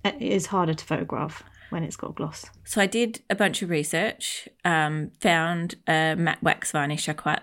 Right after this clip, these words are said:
Speaker 2: liked the sound of, and I also quite like that when, uh, once a matte wax varnish is set, you can actually buff it up to the level of sheen that you want, so you can buff it up to a satin finish.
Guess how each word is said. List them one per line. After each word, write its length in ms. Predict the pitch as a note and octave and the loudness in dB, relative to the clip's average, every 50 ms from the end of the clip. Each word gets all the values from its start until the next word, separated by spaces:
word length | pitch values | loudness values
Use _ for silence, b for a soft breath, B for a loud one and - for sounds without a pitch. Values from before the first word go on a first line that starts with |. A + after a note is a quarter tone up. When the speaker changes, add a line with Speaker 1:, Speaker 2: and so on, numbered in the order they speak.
| - | 2
Speaker 2:
liked 280 | - D3+ D3+ - - - | 0 0 0 -2 -6 -4
the 60 | F3 | -2
sound 360 | E3+ - D#3 D3 C#3+ C#3 C3+ | 0 2 4 4 4 4 2
of, 220 | C#3 D3+ G#3 A3 - - | 2 2 2 0 0 2
and 100 | E3+ E3 D#3+ | 4 6 6
I 100 | D#3+ E3+ | 6 6
also 200 | F3 F3 - F3 | 4 4 0 0
quite 220 | - A3+ - - | 2 0 2 4
like 240 | G#3 G3 B3 - - | 4 4 4 2 0
that 140 | - - - | 0 0 4
when, 380 | - E3 D#3+ D#3+ D#3+ D#3+ D#3 - | 4 4 6 6 2 2 0 4
uh, 240 | - E3 D#3+ D#3+ D#3+ D#3+ | 4 6 6 6 6 6
once 320 | E3 D#3+ D3+ - - - - _ _ | 4 4 4 2 -2 -2 -6 _ _
a 120 | - E3+ | 6 6
matte 200 | E3 E3 D3+ - - | 8 6 6 8 8
wax 220 | E3 - - - | 8 8 8 6
varnish 300 | - E3+ E3 D#3+ E3 - | 4 4 4 4 4 2
is 80 | D#3+ D#3 | 4 6
set, 320 | - - - - - - | 8 8 8 6 4 2
you 80 | D#3 D3+ | 0 2
can 140 | - E3 | 4 4
actually 240 | D3 - - - E3 | 4 4 6 4 4
buff 260 | D3 - D#3 - - | 6 4 2 4 4
it 80 | D#3+ - | 4 8
up 200 | - D3+ - - | 8 8 8 6
to 320 | - - D#3+ D#3 D3+ D#3 - - - | 2 4 6 6 6 4 0 0 6
the 120 | - E3+ | 8 8
level 220 | D#3+ D#3+ D#3+ D#3 D#3 | 8 8 8 6 2
of 120 | D#3+ - | 4 4
sheen 260 | - - E3+ E3 D#3 | 4 4 6 6 6
that 140 | D#3+ D#3 - | 4 6 6
you 80 | E3 D3+ | 4 6
want, 260 | D#3 G3 C4+ C4+ - | 6 4 2 2 2
so 120 | - - E3 | 2 4 4
you 100 | D#3+ D#3+ | 4 4
can 160 | - D#3+ D#3+ | 2 0 0
buff 180 | - E3 - | 0 0 -2
it 80 | - - | 0 -2
up 140 | - - - | -2 -4 -4
to 120 | - - - | -4 -4 -2
a 40 | |
satin 320 | E3 - - - - - F3 | 0 2 2 2 0 0 -2
finish. 460 | - - D#3+ E3 B3+ - - - - | 0 0 0 0 0 -2 -2 -10 -12